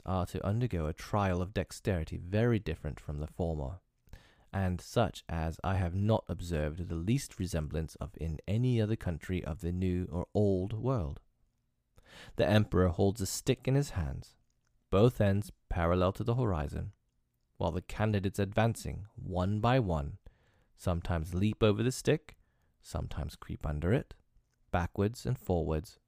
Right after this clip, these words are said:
several times, according as the stick is advanced or depressed. Sometimes the emperor holds one end of the stick,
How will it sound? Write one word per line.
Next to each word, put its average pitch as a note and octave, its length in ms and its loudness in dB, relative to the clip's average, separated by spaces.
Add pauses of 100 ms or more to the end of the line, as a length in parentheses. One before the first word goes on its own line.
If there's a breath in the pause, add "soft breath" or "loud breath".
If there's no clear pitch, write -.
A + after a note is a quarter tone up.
several G#2+ 440 -2
times, F2+ 480 0 (500 soft breath)
according F#2+ 800 4
as D#2+ 180 -4
the E2 80 -10
stick - 400 -4
is F#2 140 -6
advanced F#2 680 -2
or E2+ 160 -2
depressed. - 720 -4 (1040 loud breath)
Sometimes A2+ 640 4
the A2 160 0
emperor G2+ 420 2
holds G2+ 380 0
one A2+ 520 2
end G#2 300 0
of G2 100 -4
the G2+ 80 -2
stick, - 460 -6